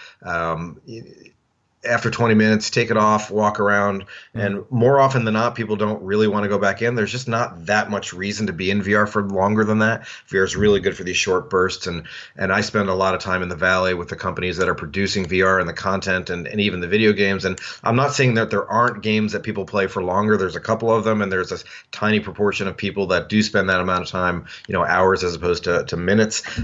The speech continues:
Speaker 1: Um, but more often than not, you see someone go into V R,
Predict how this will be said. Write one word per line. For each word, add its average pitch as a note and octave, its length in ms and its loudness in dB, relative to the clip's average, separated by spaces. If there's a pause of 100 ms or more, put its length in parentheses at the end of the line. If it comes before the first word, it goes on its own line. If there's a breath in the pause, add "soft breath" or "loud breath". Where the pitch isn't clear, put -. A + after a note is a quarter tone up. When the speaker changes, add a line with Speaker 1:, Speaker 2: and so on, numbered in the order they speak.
Speaker 1:
Um, F2+ 440 0 (140)
but F#2 240 2
more A#2+ 680 4
often G#2 340 0
than F#2 260 -4
not, F2+ 400 -2 (160)
you G2 140 -6
see G#2 220 -4
someone F#2 300 -2
go G2 200 2
into G#2+ 120 0
V F#2+ 200 2
R, F2 320 2